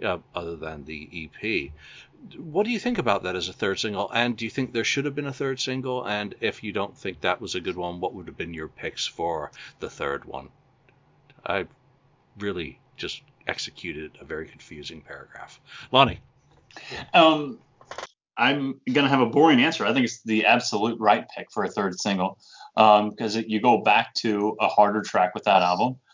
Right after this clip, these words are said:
Speaker 2: um, with, with the third single. Um, it's one of my favorite songs off the record. And it, it's definitely what I would have picked for the,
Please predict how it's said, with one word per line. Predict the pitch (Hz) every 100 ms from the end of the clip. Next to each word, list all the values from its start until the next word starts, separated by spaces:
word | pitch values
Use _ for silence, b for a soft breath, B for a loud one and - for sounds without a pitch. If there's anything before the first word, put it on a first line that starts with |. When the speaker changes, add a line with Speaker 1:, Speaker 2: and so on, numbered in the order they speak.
| _ _ _
Speaker 2:
um, | 110 107 98 123
with, | 110
with | 127 113
the | 107
third | 113 113
single. | 110 107 98 127 180 _ b b _ -
Um, | 107 101 101 101
it's | 92
one | 120
of | 107
my | -
favorite | 110 110
songs | 117 110 101
off | 101 101
the | 104
record. | 98 - 104 117 - _ _ _ _ _ _ _ _ _ _ _ - -
And | 127 120 113 113 117 110
it, | - 127 -
it's | 127
definitely | - 110 - 131
what | 113
I |
would | 107 98
have | 90
picked | - -
for | -
the, | 92